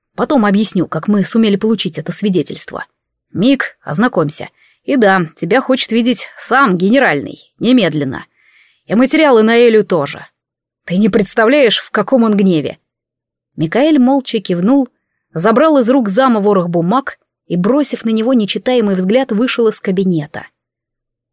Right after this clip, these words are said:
Я отдернулась сбежать следом, но Артур покачал головой. «Останься, Селина. Мне нужно кое-что уточнить в свете тех сведений, которые добыла Марго.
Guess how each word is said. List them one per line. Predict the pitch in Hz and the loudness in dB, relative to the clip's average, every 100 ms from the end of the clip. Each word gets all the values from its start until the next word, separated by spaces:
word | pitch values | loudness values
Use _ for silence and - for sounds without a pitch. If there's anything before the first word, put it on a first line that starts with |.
| _ _ | _ _
Я | - 247 294 | -6 -2 0
отдернулась | 196 226 285 214 190 | 2 2 2 2 0
сбежать | 175 185 247 262 | 0 0 0 -2
следом, | - 285 208 | 0 0 2
но | 208 220 | 0 0
Артур | 208 285 | 0 -4
покачал | - 247 247 277 | -2 -4 0 0
головой. | 262 277 233 202 196 _ _ _ _ _ _ | 2 2 2 0 0 _ _ _ _ _ _
«Останься, | _ - 269 202 - | _ -8 -2 -2 -2
Селина. | 175 202 240 - - _ _ - | -2 0 0 -2 -10 _ _ -2
Мне | 240 320 | 2 4
нужно | 330 269 302 | 4 4 2
кое-что | 294 262 285 | 0 0 0
уточнить | 262 277 - 180 - - | 0 0 0 -4 -6 -14
в | - | -8
свете | - 254 202 | -2 -2 -2
тех | - 196 | -2 -2
сведений, | - 247 294 233 240 220 | -2 -2 0 2 2 0
которые | - 214 254 247 | -2 -2 2 2
добыла | 214 214 226 202 | 2 2 4 2
Марго. | 185 156 - | 0 -4 -14